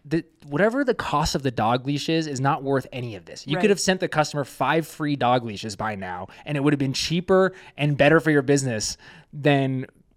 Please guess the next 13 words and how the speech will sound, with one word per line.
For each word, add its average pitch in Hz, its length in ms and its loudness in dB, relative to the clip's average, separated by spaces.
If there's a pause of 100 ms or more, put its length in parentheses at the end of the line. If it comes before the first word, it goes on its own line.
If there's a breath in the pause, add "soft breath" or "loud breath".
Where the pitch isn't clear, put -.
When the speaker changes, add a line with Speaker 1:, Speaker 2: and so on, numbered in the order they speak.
(340)
Speaker 1:
putting 175 280 2
my 139 120 4
girlfriend 147 320 6
through 143 100 8
all 139 80 10
this 123 140 0
hoopla 123 460 2
and 104 100 -8
pissing 139 280 0
her 120 220 0
off." 90 260 -8
Like, - 160 2
Speaker 2:
Right. 196 220 0